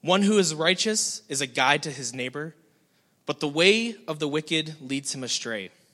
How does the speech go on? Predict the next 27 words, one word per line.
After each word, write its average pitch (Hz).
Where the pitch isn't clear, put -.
Whoever 180
is 175
slothful 175
will 156
not 208
roast 185
his 151
game, 131
but 151
the -
diligent 180
man 139
will 131
get 131
precious -
wealth. 110
In 120
the 120
path 156
of 147
righteousness -
is 123
life, 110
and 127
in 156
its 165
pathway 135